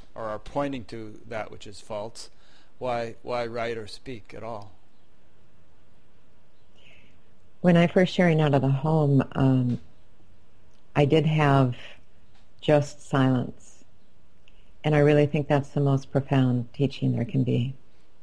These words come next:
Speaker 1: You would just sit with people in silence?
Speaker 2: Mm-hmm.
Speaker 1: Mm-hmm.
Speaker 2: But there's much that can be spoken. You can
Speaker 1: Right.
Speaker 2: point to, um, what needs to be surrendered. You see,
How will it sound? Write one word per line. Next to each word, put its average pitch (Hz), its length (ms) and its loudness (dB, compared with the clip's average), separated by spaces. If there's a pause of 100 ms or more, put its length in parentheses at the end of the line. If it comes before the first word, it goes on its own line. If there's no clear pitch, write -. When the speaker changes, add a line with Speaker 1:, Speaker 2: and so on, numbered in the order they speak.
(400)
Speaker 1:
You 120 100 -12
would 104 80 -12
just 107 160 -10
sit 104 160 -8
with 107 140 -12
people 110 260 -10
in 107 100 -12
silence? 110 540 -10 (720)
Speaker 2:
Mm-hmm. 143 220 -2
Speaker 1:
Mm-hmm. 120 540 -8 (3000)
Speaker 2:
But 185 100 4
there's 165 240 6
much 180 260 4
that 147 120 -2
can 156 140 2
be 135 140 6
spoken. 135 800 0 (340)
You 151 140 2
can 143 140 4
Speaker 1:
Right. 107 100 -4
Speaker 2:
point 160 320 2
to, 135 420 6 (1080)
um, 139 720 2 (120)
what 156 200 4
needs 151 260 4
to 139 100 -10
be 135 140 6
surrendered. 131 680 2 (360)
You 160 60 0
see, 160 360 4